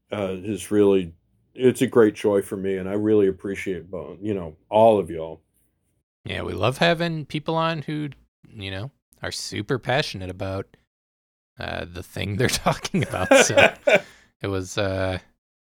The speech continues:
Speaker 2: you're a dead ringer for this.
Speaker 1: <laughs> Thank you. <laughs> How noir of you.
Speaker 2: <laughs>
Speaker 1: Again, uh, you know, I just, I, I love being on every time. The last time we spoke about Gino Vanelli, and we didn't touch on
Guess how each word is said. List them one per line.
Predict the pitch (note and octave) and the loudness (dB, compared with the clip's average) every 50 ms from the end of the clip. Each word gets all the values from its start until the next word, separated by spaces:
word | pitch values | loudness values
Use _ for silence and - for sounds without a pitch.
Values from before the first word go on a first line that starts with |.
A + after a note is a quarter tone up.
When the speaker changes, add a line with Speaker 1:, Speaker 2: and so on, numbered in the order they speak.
| _ _ _ _ | _ _ _ _
Speaker 2:
you're | A2+ A2+ A2+ | -2 0 0
a | G#2+ | 0
dead | F#2 - - B2 C3+ C3 | 0 0 0 0 0 2
ringer | B2+ C3 C3+ C#3 C3 B2 A2 | 2 4 4 4 2 0 0
for | - - B2+ | -2 -2 -4
this. | G2+ F2+ F2+ F2 - F#3 - | -4 -2 2 6 6 6 6
Speaker 1:
<laughs> | |
Thank | - - - - - F3 D3+ - - - - | 2 -4 0 4 4 4 4 4 0 0 4
you. | - D#3+ G#3+ - - D3+ - - - - G#3 - - _ _ - | 6 6 6 6 2 0 0 -2 0 0 0 0 0 _ _ 0
<laughs> | A#3 - - - - - - - | 0 0 -2 -8 -18 -18 -18 2
How | - F#3+ F#3+ F3 | 6 8 8 8
noir | E3+ E3+ F3+ F3 F3 F3+ F3 E3+ E3 D#3 | 8 8 8 10 10 10 10 10 10 8
of | C#3 B2 - | 8 6 4
you. | B2 G#2+ G2 F2+ - | 0 0 0 -2 -6
Speaker 2:
<laughs> | _ - - _ _ _ _ _ - D3+ - - - - - - F#3+ - - - _ _ _ - - - - - | _ -20 -20 _ _ _ _ _ -8 -8 -6 -6 -8 -6 -2 -2 -2 -2 -4 -10 _ _ _ -20 -20 -20 -6 4
Speaker 1:
Again, | - D3+ D3 B2+ C#3+ C#3+ C3 A#2+ A2 G#2 G2 | 6 6 8 8 8 8 8 8 6 4 4
uh, | A#2+ | 4
you | C3+ C#3+ | 6 8
know, | C#3 C3+ | 8 10
I | C3 C3 | 8 8
just, | C3 D3+ D3 C3 - B2 | 8 6 4 4 4 6
I, | C#3 C#3+ C#3+ | 6 6 8
I | - C#3+ D3 | 8 8 8
love | C#3+ C#3+ D3+ D3+ C#3+ B2+ - | 10 10 8 8 8 6 6
being | D3 C#3+ C#3 C3+ C3 | 6 6 6 8 8
on | C3 B2+ B2+ | 8 8 8
every | B2 A#2+ B2 | 6 6 4
time. | A#2+ - D3 C3+ B2+ | 2 4 4 4 6
The | A#2 B2+ | 6 8
last | C3 C#3+ D3 D3 D3 - | 8 8 8 6 4 4
time | D3+ D3 C#3+ | 4 4 4
we | C#3+ C3 | 4 2
spoke | - - - D3 C#3 C3+ | -2 2 4 4 4 4
about | - B2+ C3 B2+ B2+ - | 4 4 4 4 4 2
Gino | - - C#3+ C3+ C3 B2+ B2+ | 0 0 4 6 6 6 6
Vanelli, | B2 B2+ A#2+ A#2+ B2 B2+ B2+ B2+ | 6 4 6 6 6 6 6 6
and | B2 A#2 A#2+ | 4 4 2
we | C3 | 2
didn't | B2+ C#3 C3+ C3+ - | 2 2 0 0 0
touch | - D3+ C#3 C#3 - | 2 2 2 2 2
on | C#3 C3+ C#3+ | 0 0 0